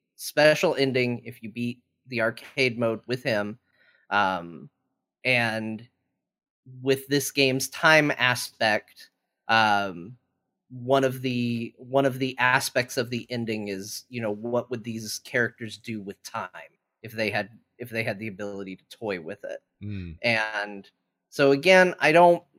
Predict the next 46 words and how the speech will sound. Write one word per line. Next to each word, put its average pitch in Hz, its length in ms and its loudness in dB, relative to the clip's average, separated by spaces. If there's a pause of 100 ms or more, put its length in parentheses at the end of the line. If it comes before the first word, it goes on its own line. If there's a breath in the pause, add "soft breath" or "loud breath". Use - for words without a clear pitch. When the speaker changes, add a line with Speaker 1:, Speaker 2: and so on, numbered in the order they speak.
Speaker 1:
uh, 151 60 -6
people 185 320 -2
can 170 180 -2
infer 123 320 0
a 156 80 8
lot 147 260 6
from 139 160 -2
things 135 300 -2
you 113 80 -8
say 165 380 2
and 156 120 0
stuff 151 320 0
like 139 220 4
that, 135 340 4
and 117 80 -6
I 113 80 0
don't 123 180 0
wanna 120 180 -2
get 110 340 -6
too 175 200 -6
far 156 280 4
into 143 180 2
it 123 140 2
'cause 117 120 -14
this - 160 -16
is 110 100 -14
a 104 40 -20
game 117 220 -2
that 101 160 -6
literally 147 580 0
just 131 280 -4
came 127 220 -2
out. 110 260 0 (640)
Suffice 175 560 4
it 165 100 2
to 151 80 -8
say, 139 220 4
the 123 120 -2
thing 127 220 -4
that 113 100 -2
people 117 320 -6
are 98 320 -4 (460)
incredibly 156 600 4
upset 127 340 0
about 143 400 2
Speaker 2:
Mm. 90 240 -8